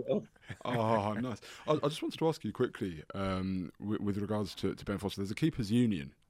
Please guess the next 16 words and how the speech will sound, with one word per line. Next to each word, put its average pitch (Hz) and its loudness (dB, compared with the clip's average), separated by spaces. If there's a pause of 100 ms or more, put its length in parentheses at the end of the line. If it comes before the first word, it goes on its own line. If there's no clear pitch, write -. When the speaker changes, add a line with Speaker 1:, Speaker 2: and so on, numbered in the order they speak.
(140)
Speaker 2:
Have 117 0
you 190 4
ever 208 0
discussed - -2
it 80 2
with 87 -4
him? 69 -8
Has 76 -8
he 110 0
ever 113 2
said 117 2
anything 101 2
to - -10
you 71 -6
on 71 -10
that? - -10